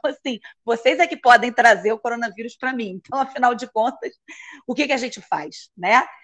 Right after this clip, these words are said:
A gente, é, enfim, vai retomar aquela loucura da minha família,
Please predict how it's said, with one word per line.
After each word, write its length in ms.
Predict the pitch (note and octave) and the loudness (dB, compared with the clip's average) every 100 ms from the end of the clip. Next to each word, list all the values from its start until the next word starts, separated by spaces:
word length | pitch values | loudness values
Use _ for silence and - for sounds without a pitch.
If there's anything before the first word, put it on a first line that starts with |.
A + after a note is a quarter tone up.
| _ | _
A 100 | - | -4
gente, 420 | F3 G#3+ - G#3+ - - - | -4 -8 -6 -6 -6 -14 -8
é, 600 | E3+ F3 F3 E3+ E3 D#3+ | -2 0 2 0 -2 -8
enfim, 360 | G#3+ - F3+ E3 | -10 -12 -14 -6
vai 280 | F3 F3+ F#3+ - - | 2 2 0 -12 -8
retomar 480 | G3+ A3+ G#3+ G3 F#3 | -6 -2 0 2 0
aquela 220 | F3+ G#3 | 0 0
loucura 380 | G3+ G3 G3+ G3 | 0 -2 -2 -4
da 140 | F#3 F#3 | -4 -6
minha 140 | F#3+ | -6
família, 600 | G3+ F3+ A3+ E4 D#4+ G4 | -6 -6 -4 -2 -2 -6